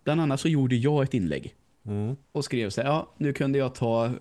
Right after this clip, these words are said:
Speaker 1: Ultimate med mina rewards-poäng en sista gång då. Eh, så efter november,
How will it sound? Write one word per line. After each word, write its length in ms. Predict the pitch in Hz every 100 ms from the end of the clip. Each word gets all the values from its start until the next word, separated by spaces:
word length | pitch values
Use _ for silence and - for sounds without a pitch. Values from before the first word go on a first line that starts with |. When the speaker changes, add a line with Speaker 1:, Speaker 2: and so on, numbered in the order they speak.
| -
Speaker 1:
Ultimate 680 | 117 98 - 104 107 - -
med 140 | 117
mina 200 | 117 104
rewards-poäng 800 | 101 104 117 110 - - 123 120 -
en 180 | - 135
sista 340 | - 139 - 135
gång 220 | 135 131
då. 100 | 139 170 - - - - _ -
Eh, 480 | 120 113 110 110 107 - _ _ -
så 500 | - 143 123 117 104 _
efter 420 | 151 - - 120
november, 760 | 151 165 170 127 110 120 151